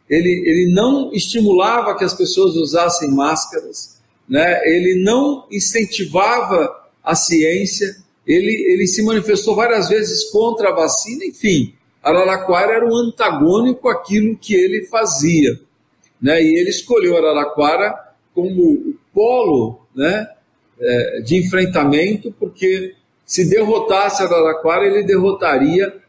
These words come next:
a simbologia do que era antagônico a ele, que a imprensa brasileira reconhecia, que as autoridades de saúde reconheciam,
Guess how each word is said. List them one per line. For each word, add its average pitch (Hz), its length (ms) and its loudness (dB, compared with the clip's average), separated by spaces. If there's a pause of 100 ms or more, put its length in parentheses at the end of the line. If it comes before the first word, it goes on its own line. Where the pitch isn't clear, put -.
(140)
a 175 120 -4
simbologia 214 1120 0 (420)
do 175 180 -2
que 190 160 -2
era 226 200 0
antagônico 202 600 0
a 151 100 2
ele, 190 460 0 (220)
que 185 100 -4
a 185 40 2
imprensa 208 600 0
brasileira 175 540 2
reconhecia, 160 840 -2
que - 100 -6
as 156 120 2
autoridades 180 800 0
de 180 100 -8
saúde 170 420 0
reconheciam, 156 840 -2